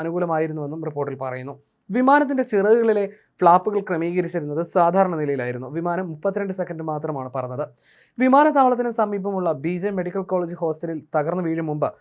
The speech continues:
പോയിന്റ് ഒൻപത് നോട്ടിക്കൽ മൈൽ ദൂരം മാത്രമാണ് വിമാനം സഞ്ചരിച്ചതെന്നും റിപ്പോർട്ടിൽ പറയുന്നു. ഉച്ചയ്ക്ക് ഒന്ന് മുപ്പത്തിയൊൻപതിനായിരുന്നു അപകടം. വിമാനത്തെ മുന്നോട്ട് പോകാൻ സഹായിക്കുന്ന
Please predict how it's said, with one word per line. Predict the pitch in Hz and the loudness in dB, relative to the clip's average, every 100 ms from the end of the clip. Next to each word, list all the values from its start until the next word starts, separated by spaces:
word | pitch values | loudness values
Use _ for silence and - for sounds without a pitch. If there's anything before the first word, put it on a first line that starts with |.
| _ _ - | _ _ 8
പോയിന്റ് | 226 262 226 | 10 8 2
ഒൻപത് | 208 214 202 | 2 0 0
നോട്ടിക്കൽ | 185 196 190 190 | -2 -2 -2 -2
മൈൽ | 180 180 160 | -2 -2 -2
ദൂരം | 165 160 | -2 -2
മാത്രമാണ് | 156 156 160 156 143 | -4 -4 -4 -4 -4
വിമാനം | 147 160 165 156 | -4 -4 -6 -6
സഞ്ചരിച്ചതെന്നും | 151 170 175 156 165 147 | -6 -4 -4 -4 -6 -6
റിപ്പോർട്ടിൽ | 160 156 135 131 | -6 -4 -6 -6
പറയുന്നു. | 127 131 - _ _ _ | -6 -8 -12 _ _ _
ഉച്ചയ്ക്ക് | 180 185 185 202 - 160 | 0 0 0 -2 -4 -4
ഒന്ന് | 190 | -4
മുപ്പത്തിയൊൻപതിനായിരുന്നു | 185 - 196 185 170 175 165 160 127 113 120 | -4 -6 -6 -4 -4 -4 -2 -4 -6 -10 -10
അപകടം. | 120 120 165 _ _ _ 226 | -8 -6 -6 _ _ _ 0
വിമാനത്തെ | 247 285 294 285 240 | 6 6 6 2 0
മുന്നോട്ട് | 220 233 233 214 | 0 2 2 2
പോകാൻ | 208 202 196 | 2 0 -2
സഹായിക്കുന്ന | 180 185 180 180 | 0 0 -2 -6